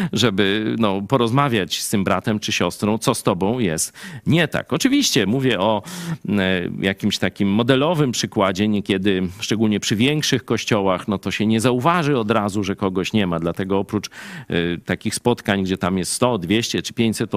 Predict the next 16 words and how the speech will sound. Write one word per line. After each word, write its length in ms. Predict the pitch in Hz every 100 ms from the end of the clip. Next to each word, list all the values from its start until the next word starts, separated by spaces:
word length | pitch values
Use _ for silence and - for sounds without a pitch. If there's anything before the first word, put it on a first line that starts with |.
| 92
osób, 140 | 123
no 120 | 127
staramy 380 | 117 123 107 113
się, 160 | 110 127
żeby 260 | 113 107
były 280 | 113 107 120
takie 220 | 107 -
spotkania, 560 | 110 - - 95 104 104
gdzie 140 | 87
jest, 180 | 95 87
powiedzmy, 340 | 95 87 92 80
pięć 380 | 95 98 92
osób, 320 | 92 - 127 -
no 80 |
to 100 | 98
wtedy 360 | 110 98 90 -